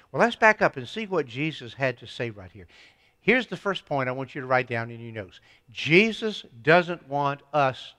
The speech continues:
to stumble. He doesn't want anybody to fall away from their faith, to have doubts, to go to the result of the, them going through hard times, to cause them to abandon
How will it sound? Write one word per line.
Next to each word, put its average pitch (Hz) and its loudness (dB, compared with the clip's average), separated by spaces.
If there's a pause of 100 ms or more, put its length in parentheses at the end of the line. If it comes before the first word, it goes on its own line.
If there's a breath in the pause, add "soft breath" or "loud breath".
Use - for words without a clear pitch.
to 127 -20
stumble. 104 -6 (300 soft breath)
He 175 2
doesn't 165 4
want 143 0
anybody 123 -2 (260 soft breath)
to 127 -8 (160)
fall 196 8
away 196 0
from 180 -10
their 165 0
faith, 127 0
to - -20
have 165 6
doubts, 147 6 (200 soft breath)
to 127 -14
go 143 0 (260 soft breath)
to 131 -4
the 123 -4
result 151 2
of 123 -8
the, 123 -8
them 120 -10
going 151 -4
through 139 -10
hard 143 -4
times, 120 -2
to - -16
cause 185 -2
them 135 -6 (220 soft breath)
to 131 -6
abandon 120 2